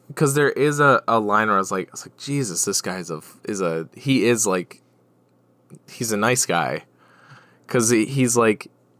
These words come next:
it's when he comes in the room with the coffee, and he's, instead of saying, like, "Oh, sorry if I was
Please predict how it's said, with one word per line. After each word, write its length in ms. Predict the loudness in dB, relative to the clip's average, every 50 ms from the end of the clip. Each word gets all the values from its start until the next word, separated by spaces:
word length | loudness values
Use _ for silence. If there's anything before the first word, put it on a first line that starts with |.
| _ _ _ _
it's 160 | -4 -2 0
when 120 | 0 0 2
he 300 | 2 2 2 0 -2 -6 -10 _ -20 _ _
comes 260 | -4 -2 0 0 2
in 200 | 2 0 2 2
the 100 | 0 2
room 520 | 2 2 4 4 4 4 2 0 -4 -8 -12 -16 _ _ _ _ _ _ _ _ _ _ _ _ _ _
with 180 | -4 -4 -2 -2
the 100 | -2 -4
coffee, 680 | 0 0 0 0 0 0 0 0 2 2 2 0 -2 _ _ _ _ _ -20 _ -4
and 140 | -2 0 2
he's, 280 | 2 2 0 -2 -6 -10 _ _ _
instead 340 | -2 -2 -2 0 0 0 0
of 100 | 0 0
saying, 340 | 0 0 2 2 2 2 0 0
like, 420 | 2 2 4 2 2 0 -6 -16 _ _ _ _ _ _ _ _ _ _ _ _ _ _
"Oh, 380 | 0 2 4 4 2 2 0 -4 -8
sorry 640 | -12 -12 -6 0 2 2 4 4 2 2 0 -2
if 160 | -2 -2 0
I 160 | 2 2 2 2
was 640 | 2 2 2 2 2 0 -2 -4 -6 -6 -8 -12